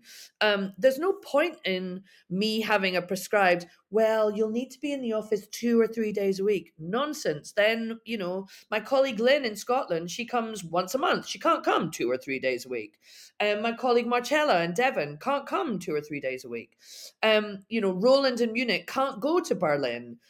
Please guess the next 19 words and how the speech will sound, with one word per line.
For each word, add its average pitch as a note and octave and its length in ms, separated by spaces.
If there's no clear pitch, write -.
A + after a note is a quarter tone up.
um, D#3+ 280
two F#3 180
or E3+ 60
three D#3 240
days C#3 240
a B2 40
week, A#2+ 260
or A3 120
whatever A#3+ 420
the G3+ 100
prescriptive - 1040
things D3+ 640
that, D#3+ 160
that E3+ 160
companies D3+ 520
do. C3+ 320
Just - 340
keep E4+ 300
it A4+ 160